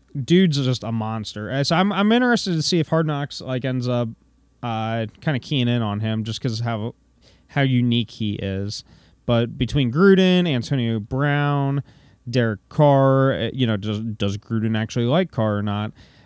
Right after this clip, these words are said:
I don't know why. I don't have any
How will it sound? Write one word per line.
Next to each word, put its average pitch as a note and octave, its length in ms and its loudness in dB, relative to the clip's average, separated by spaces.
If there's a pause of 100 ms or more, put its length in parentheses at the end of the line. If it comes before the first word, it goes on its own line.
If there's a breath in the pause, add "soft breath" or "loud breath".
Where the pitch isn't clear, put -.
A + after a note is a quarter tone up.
(100)
I B2+ 280 -2
don't D3+ 320 2
know F#3+ 140 8
why. E3 540 8
I C3+ 120 2
don't C3+ 120 6
have C3 200 4
any A#2+ 320 2